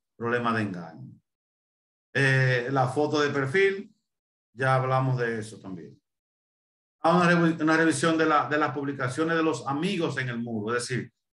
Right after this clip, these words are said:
tú puedes ver los amigos y tratar de entrar a, a los,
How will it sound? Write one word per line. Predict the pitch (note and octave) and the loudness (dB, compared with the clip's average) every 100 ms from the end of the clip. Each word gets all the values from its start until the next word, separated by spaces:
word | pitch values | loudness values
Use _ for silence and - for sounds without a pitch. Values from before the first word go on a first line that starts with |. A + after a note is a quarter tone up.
| - | -2
tú | D#3+ | 0
puedes | F3 F3+ F3 F3+ - C3 | 2 4 4 2 0 0
ver | E3 E3+ | 2 2
los | E3+ | 2
amigos | E3+ F#3 F3+ | 2 2 0
y | D#3+ | -2
tratar | D3 C3 E3 E3 | -4 0 0 0
de | E3 - | -4 -6
entrar | C#3+ C#3+ C3+ F3 | -8 -6 -2 -2
a, | E3+ D#3+ D#3 - | 0 -2 -2 -4
a | |
los, | D3+ C#3+ B2 - | -2 -2 -2 -6